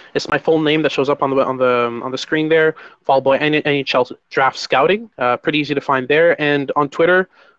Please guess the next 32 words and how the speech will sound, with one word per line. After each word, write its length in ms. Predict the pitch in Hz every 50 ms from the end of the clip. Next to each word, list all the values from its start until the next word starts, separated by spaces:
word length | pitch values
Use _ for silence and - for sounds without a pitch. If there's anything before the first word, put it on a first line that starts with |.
| _ _ -
um, 420 | 131 127 127 127 123 123 123 120
you 80 | 143 139
can 100 | - -
find 180 | 151 147 143
me 80 | 143 139
at 100 | 135 -
Hattie 320 | - 143 143 139 147 143
K 300 | - - - 139 135 131
underscore 460 | 120 127 123 127 - - - 123 127
scouting. 480 | - - - 127 120 120 120 120 135 - _ _ - - - _ -
So 80 | -
those 140 | 170 170 185
are 60 | 190
the 60 | 185 180
main 240 | 175 165 170 170
two 280 | 165 - - 180 170 160
platforms 520 | - - - 147 143 - 156 151 147 139
I, 220 | 143 135 131 127 131
I 120 | - 135 127
post, 520 | _ - 135 131 - - - - - -
um, 640 | 135 127 123 123 120 120 117 117 113 113 117 117 - -
information 500 | 143 - - 135 135 143 139 - - 139
on. 240 | 135 135 131 131 131
I 80 | 123
post 220 | 123 - 127 120 -
scouting 320 | - - 139 131 131 127
reports 360 | 127 123 _ - 127 123 -
and 60 | - -
stuff 200 | - 123 - -
like 140 | 123 - -
that 180 | 127 123 123
on. 180 | 123 120 123